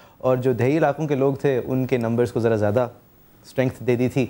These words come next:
क्योंकि ज़्यादातर लोग पाकिस्तान के दही इलाकों में रहते हैं। लेकिन वहाँ पे ये सर्वे करने वाले जो साहब हैं वो जा नहीं सके थे और तकरीबन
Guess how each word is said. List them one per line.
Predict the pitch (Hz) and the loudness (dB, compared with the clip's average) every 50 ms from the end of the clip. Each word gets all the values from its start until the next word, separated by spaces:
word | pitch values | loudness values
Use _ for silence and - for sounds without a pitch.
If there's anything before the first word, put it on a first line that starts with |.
| - - - - _ - - - - - | -4 -12 -20 -20 _ -20 -20 -20 -8 -4
क्योंकि | - 131 113 131 127 113 | -2 0 0 2 0 0
ज़्यादातर | 104 104 113 110 117 113 - 117 | 0 0 0 2 2 2 2 0
लोग | 113 117 113 - | 0 0 0 0
पाकिस्तान | 110 107 110 104 - 120 120 120 | -2 -2 -2 -2 -4 -4 -2 0
के | 120 | 0
दही | 107 110 117 127 | 0 2 2 2
इलाकों | 127 127 117 135 131 | 2 2 0 0 0
में | 131 | 0
रहते | 123 123 117 - 143 | 2 0 0 0 -2
हैं। | 143 | -2
लेकिन | 131 135 - 143 131 | 0 0 0 0 0
वहाँ | 131 135 147 156 | 0 0 -2 -2
पे | 165 156 | -2 0
ये | 147 143 | 0 0
सर्वे | - - 135 131 135 135 | 0 2 2 2 2 2
करने | - 127 127 127 | 0 0 0 0
वाले | 127 120 117 113 120 117 | 0 2 2 2 2 0
जो | 110 113 | 0 -2
साहब | 110 - 110 117 117 113 | -2 0 0 0 0 -2
हैं | 113 117 - - - - | -4 -6 -8 -14 -8 -2
वो | 120 120 113 | 0 0 2
जा | 107 117 117 | 2 2 2
नहीं | 131 147 139 | 2 0 0
सके | 143 135 135 139 | 0 0 0 0
थे | 151 147 | 0 2
और | 147 147 131 - - - - | 0 0 -2 -4 -6 -2 -2
तकरीबन | 135 - 143 143 147 143 143 143 | -2 0 -2 -2 0 0 -2 -2